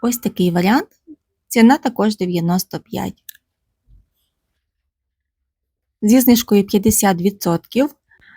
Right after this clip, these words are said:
Скляна пляшка для соусу сорок дві гривні п'ятдесят копійок. Сімдесят п'ять пляшка скляна. Цукорниця скло сімдесят п'ять.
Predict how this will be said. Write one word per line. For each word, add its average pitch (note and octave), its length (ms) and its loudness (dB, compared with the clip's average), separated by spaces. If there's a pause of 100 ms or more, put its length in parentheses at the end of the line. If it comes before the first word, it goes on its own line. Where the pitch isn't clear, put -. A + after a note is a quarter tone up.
Скляна G#3 600 2
пляшка A3 460 0
для F#3 220 0
соусу E3+ 560 -2
сорок F3+ 320 0
дві E3+ 200 0
гривні B3 380 2
п'ятдесят E3+ 600 -4
копійок. E3 640 -2 (380)
Сімдесят A3+ 760 2
п'ять G3 460 -4 (100)
пляшка F#3 400 -4
скляна. F#3+ 600 0 (1040)
Цукорниця A3 600 4
скло D4+ 400 -4
сімдесят A#3 680 0
п'ять. F3+ 460 -4